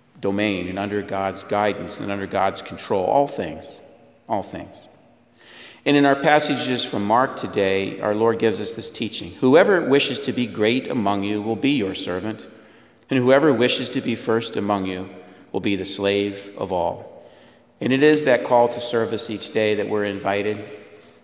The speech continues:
In that call to service, it's hard because we're asked to give up some securities. We're asked to give up control, which for many of us is hard to do. It's hard to give up control,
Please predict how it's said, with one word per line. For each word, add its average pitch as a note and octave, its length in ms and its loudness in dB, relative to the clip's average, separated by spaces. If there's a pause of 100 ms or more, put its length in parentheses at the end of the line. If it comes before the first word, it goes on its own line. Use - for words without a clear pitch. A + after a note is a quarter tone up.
(1160)
In E3 160 4
that C3+ 200 4
call A#2+ 240 4
to A2 80 -4
service, - 880 -2 (500)
it's G#2+ 100 -12
hard G2+ 440 2
because G#2+ 320 -4
we're A2 120 -2
asked A#2+ 280 2
to A#2 60 -6
give A2 160 0
up G#2+ 140 0
some G2 180 -8
securities. G2 840 -4 (120)
We're A2 80 -2
asked A#2+ 220 4
to A#2+ 60 -8
give G#2 180 0
up F#2 160 -4
control, G2+ 600 0
which G2 140 -6
for - 120 -8
many A2+ 240 0
of F#2+ 100 -4
us F#2 200 -6
is - 100 -14
hard A2 280 -4
to F#2 80 -12
do. F2 260 -6 (560)
It's - 80 -20
hard G#2 440 0
to - 140 -12
give G#2 180 -2
up G2 160 -2
control, G2 580 -2